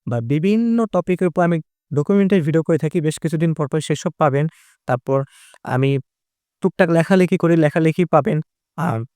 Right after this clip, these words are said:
এই রিসেন্টলি আরেকটি নতুন টপিকে ভিডিও, আহ, শুরু করেছি, সেটা হলো কোনো সিনেমার ট্রেলারকে, মানে যে কোনো ভাষার সিনেমার ট্রেলারকে যে কোনো ভাষার গান দিয়ে নতুনভাবে প্রেজেন্ট করা আর কি, মানে ট্রেলারকে একটা নতুন জীবন দেয় আর কি।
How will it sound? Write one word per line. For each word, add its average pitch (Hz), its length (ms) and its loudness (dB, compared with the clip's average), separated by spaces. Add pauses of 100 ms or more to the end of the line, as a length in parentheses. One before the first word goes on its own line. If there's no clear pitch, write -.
(840)
এই 131 80 2
রিসেন্টলি 175 460 0
আরেকটি 147 520 0
নতুন 165 360 0
টপিকে 160 480 0
ভিডিও, 143 280 0 (180)
আহ, 139 100 -2
শুরু 147 220 -6
করেছি, 160 260 -2
সেটা 147 240 -2
হলো 147 140 2 (460)
কোনো 185 240 2
সিনেমার 190 400 0
ট্রেলারকে, 190 800 0 (120)
মানে 190 220 2
যে 226 100 -2
কোনো 247 260 0
ভাষার 147 280 -4
সিনেমার 170 360 -2
ট্রেলারকে 165 500 -2
যে 170 180 -4
কোনো 185 240 2
ভাষার 151 300 -2
গান 139 340 2
দিয়ে 196 140 0 (400)
নতুনভাবে 202 400 2
প্রেজেন্ট 135 380 0
করা 117 140 0
আর 113 60 -4
কি, 110 140 -6
মানে 127 200 -2
ট্রেলারকে 165 400 0
একটা 185 260 -2 (460)
নতুন 156 300 2 (420)
জীবন 165 340 2
দেয় 131 120 0
আর 117 160 -4
কি। 113 120 -6